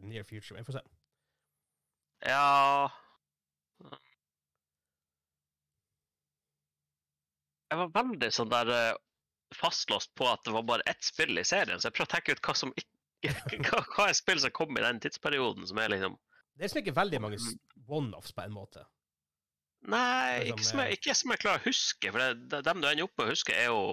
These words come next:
Speaker 1: Det er selvfølgelig noe.
Speaker 2: som regel allerede en franchise, eller de der helt exceptional games.
Speaker 1: Ja.
Speaker 2: Eh,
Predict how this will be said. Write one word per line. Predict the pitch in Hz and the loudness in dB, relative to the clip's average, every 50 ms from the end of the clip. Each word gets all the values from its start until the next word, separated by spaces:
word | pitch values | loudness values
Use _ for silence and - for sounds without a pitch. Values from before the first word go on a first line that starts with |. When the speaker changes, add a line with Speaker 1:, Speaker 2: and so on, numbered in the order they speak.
| 107 101 - | -2 -4 -8
Speaker 1:
Det | - _ _ _ _ _ _ _ _ - | -12 _ _ _ _ _ _ _ _ -20
er | 139 | -14
selvfølgelig | - 151 110 98 120 | -10 -8 -6 -6 -4
noe. | 131 - - | -2 -2 0
Speaker 2:
som | - 127 113 | 0 2 4
regel | 127 143 143 117 107 95 95 - | 4 4 4 2 2 2 2 2
allerede | 117 120 113 110 135 160 143 98 92 92 | 2 2 2 4 4 2 2 2 0 -2
en | 92 95 92 | -4 -6 -4
franchise, | - 117 120 113 - 104 90 90 - - | -2 -2 -2 0 -2 -2 -4 -4 -4 -2
eller | 120 131 127 113 98 92 | -2 0 0 0 0 -2
de | 95 92 | -2 -2
der | 92 92 92 92 - | -2 -2 -2 -2 -2
helt | - 127 135 - - - - - - _ - - - - - - | -2 -2 -2 -2 -4 -6 -8 -8 -12 _ -12 -10 -10 -10 -12 -12
exceptional | - - - - 113 113 113 - - - - 95 87 90 98 | -6 -4 -2 0 0 -2 -2 -4 -6 -8 -6 -8 -10 -8 -4
games. | 107 107 107 104 - - - - - - - 127 | -4 -4 -4 -4 -6 -8 -10 -10 -12 -12 -12 -14
Speaker 1:
Ja. | 120 120 - _ _ _ _ _ _ _ _ _ _ _ _ _ _ _ _ _ _ _ _ _ _ _ _ _ _ _ _ _ _ _ _ _ _ _ _ _ | -14 -14 -14 _ _ _ _ _ _ _ _ _ _ _ _ _ _ _ _ _ _ _ _ _ _ _ _ _ _ _ _ _ _ _ _ _ _ _ _ _
Speaker 2:
Eh, | 92 92 92 92 92 95 95 95 95 95 92 | -10 -8 -6 -6 -6 -6 -8 -8 -8 -10 -10